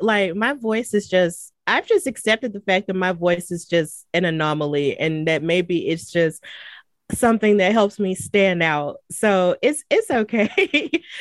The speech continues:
But yeah, it's just something that just helps me stand out at this point. 'Cause it's like, I think I get it a lot from my mom, because she,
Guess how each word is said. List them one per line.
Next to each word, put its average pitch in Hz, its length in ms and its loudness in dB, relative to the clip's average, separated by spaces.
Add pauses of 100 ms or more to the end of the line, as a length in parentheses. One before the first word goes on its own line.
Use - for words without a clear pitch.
(180)
But 226 320 2
yeah, 214 220 2
it's 262 200 0
just 339 180 -2
something 247 280 -2
that 202 160 -2
just 196 160 -2
helps 196 220 0
me 175 140 -2
stand 180 360 0
out 175 120 2
at 160 140 -2
this 156 200 -8
point. 147 300 -4
'Cause 208 220 0
it's 214 160 -4
like, 190 320 2
I 190 80 0
think 269 300 -2
I 220 80 2
get 190 200 2
it 185 280 2
a 165 60 0
lot 175 300 0
from 180 140 -4
my 156 140 -2
mom, 151 400 -2
because 165 560 -2 (460)
she, 302 680 2